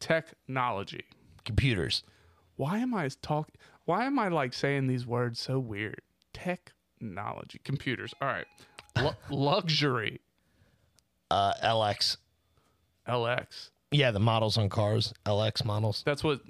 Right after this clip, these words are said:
Speaker 1: that's what L X stands for? Luxury?
Speaker 2: Yeah, luxury.
Speaker 1: Huh. I didn't know that.
Speaker 2: I'm not even a car guy.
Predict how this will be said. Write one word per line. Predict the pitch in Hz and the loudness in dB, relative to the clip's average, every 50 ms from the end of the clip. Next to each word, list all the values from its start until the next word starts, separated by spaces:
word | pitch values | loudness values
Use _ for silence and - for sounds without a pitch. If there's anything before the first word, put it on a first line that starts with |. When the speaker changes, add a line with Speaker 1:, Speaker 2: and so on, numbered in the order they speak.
| _ _ - | _ _ -2
Speaker 1:
that's | 147 147 143 - | -2 -2 0 0
what | 151 135 - | 0 0 2
L | 139 139 143 | 2 2 2
X | 143 143 - | 0 -2 -2
stands | - - 156 151 151 - | -2 0 0 0 -2 -2
for? | - 160 151 | -2 0 2
Luxury? | 135 135 135 139 | 2 2 2 2
Speaker 2:
Yeah, | 123 | 2
luxury. | 85 - 117 113 110 104 101 104 - - _ _ _ _ _ | 2 2 0 2 2 2 0 0 -2 -6 _ _ _ _ _
Speaker 1:
Huh. | 381 359 220 147 - - - - - - - _ _ | 0 0 0 -2 -2 -8 -16 -20 -20 -20 -20 _ _
I | 311 311 | -2 -2
didn't | 349 339 311 | -2 0 0
know | 311 302 302 269 | 0 0 0 2
that. | 208 147 120 - - _ _ _ _ _ _ _ _ _ _ _ _ _ _ _ _ _ _ - - | 2 0 0 -2 -4 _ _ _ _ _ _ _ _ _ _ _ _ _ _ _ _ _ _ -2 0
Speaker 2:
I'm | 135 160 | 2 4
not | 202 175 123 | 4 4 4
even | 110 107 101 | 2 2 0
a | 82 - | -2 -2
car | - - - - - 123 123 127 | -2 -2 -2 0 0 0 0 0
guy. | 117 - - 55 - - | -2 -4 -6 -6 -8 -10